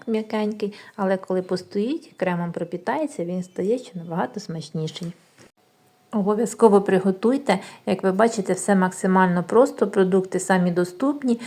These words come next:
а в результаті виходить навіть смачніше, ніж бувають торти з магазина. Ось подивіться, який красень, велетень торт вийшов в результаті.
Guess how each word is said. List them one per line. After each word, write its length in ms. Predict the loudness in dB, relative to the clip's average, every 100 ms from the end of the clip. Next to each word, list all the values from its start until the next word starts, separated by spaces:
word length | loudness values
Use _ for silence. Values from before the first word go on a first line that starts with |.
| -12 -4
а 100 | 2
в 40 |
результаті 600 | 2 2 2 2 0 0
виходить 480 | -2 0 2 2 0
навіть 260 | 0 0
смачніше, 680 | -2 -4 -4 -4 -4 -2 -2
ніж 360 | 0 0 0 -4 -8
бувають 440 | 2 4 4 2
торти 420 | 0 -2 2 2 2
з 60 |
магазина. 720 | 0 -4 -4 -6 -6 -6 -8 -10 _ _ _ _ _ _ _ _ _ _ _ _ _ _ _ _ -2
Ось 140 | 0
подивіться, 600 | 2 2 4 2 0 -2
який 320 | -2 0 0 0
красень, 680 | 2 4 4 0 -2 0 0
велетень 840 | 0 4 6 6 2 2 0 0 -2 -10 -20 -20 _
торт 480 | 0 4 4 0 -6
вийшов 500 | -2 2 0 -2 -4
в 80 | -2
результаті. 880 | -2 -2 -4 -4 -4 -4 -6 -10